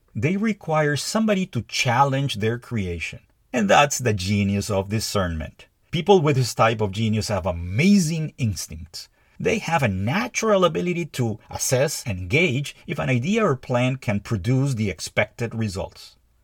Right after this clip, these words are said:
They have good judgment about the intricacies of making decisions that integrate logic, common sense, and human needs. They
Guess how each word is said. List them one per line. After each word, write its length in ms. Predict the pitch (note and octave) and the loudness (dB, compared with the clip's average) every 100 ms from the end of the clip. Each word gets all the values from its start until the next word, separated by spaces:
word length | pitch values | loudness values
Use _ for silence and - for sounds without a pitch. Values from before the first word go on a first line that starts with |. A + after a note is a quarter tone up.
| D#3+ | -2
They 140 | A3+ | -2
have 340 | - F#3 C3+ | 0 -4 -4
good 260 | A#2 A#2 D#2+ | -2 -2 -2
judgment 640 | - C#3 - G3+ F#2+ G2+ | 4 4 4 0 0 0
about 300 | - C#3 C#3+ | -2 2 4
the 180 | B2+ G#2 - | 4 -2 0
intricacies 680 | G#3 G#3 G3+ D#3+ - D3 A#2+ | 0 0 -4 -6 -4 -2 -2
of 100 | G2+ | -2
making 340 | G#2+ A#2 A#2 | -2 0 -2
decisions 640 | G2 - B2+ A#2 A#2+ A2+ G2 | -2 -2 -2 -2 -2 -2 -2
that 220 | G2+ G2+ | -2 0
integrate 800 | A#2+ B2+ G2 G#2 A2 G#2 G2+ F#2 - - - | 0 -2 -6 -2 0 2 -2 -4 -14 -20 -10
logic, 680 | F2 E2+ G2 B2+ C3 C3 - _ _ - | -2 4 4 4 -2 -4 -12 _ _ -2
common 300 | B2 C3+ A#2+ | 0 0 -2
sense, 500 | - A2+ A2+ - - _ | 0 0 -2 -6 -12 _
and 180 | C#3+ G#2+ | -6 -4
human 380 | - F3+ A#2 F2 | -4 -4 -4 -4
needs. 380 | D#2 D#2+ - - _ _ | -6 -10 -18 -20 _ _
They 520 | - F#2 G#2+ B2+ D#3 | -2 4 8 8 6